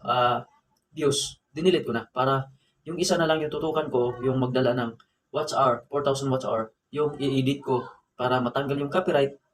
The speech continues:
at i-edit pa rin natin para pag-apply natin is, ah, malinis siya. So, unang-una, ah, una pa ako nagiging vlogger nung nakamit ko yung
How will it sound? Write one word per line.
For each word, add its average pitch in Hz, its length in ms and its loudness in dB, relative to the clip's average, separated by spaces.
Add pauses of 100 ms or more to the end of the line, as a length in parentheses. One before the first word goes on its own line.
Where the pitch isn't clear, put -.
(480)
at 135 160 -6
i-edit 139 240 0
pa 143 160 2
rin 135 80 2
natin 131 320 0
para 113 320 -2
pag-apply 127 400 0
natin 120 320 -2
is, - 240 -6 (720)
ah, 117 160 -6
malinis 123 400 4
siya. 101 160 -10 (400)
So, 127 400 -6 (240)
unang-una, 180 640 4 (640)
ah, 117 320 -2
una 143 240 2
pa 143 80 6
ako 147 160 0
nagiging 131 240 0
vlogger 120 480 0 (160)
nung 127 160 -4
nakamit 131 400 0
ko 127 80 2
yung 123 120 -2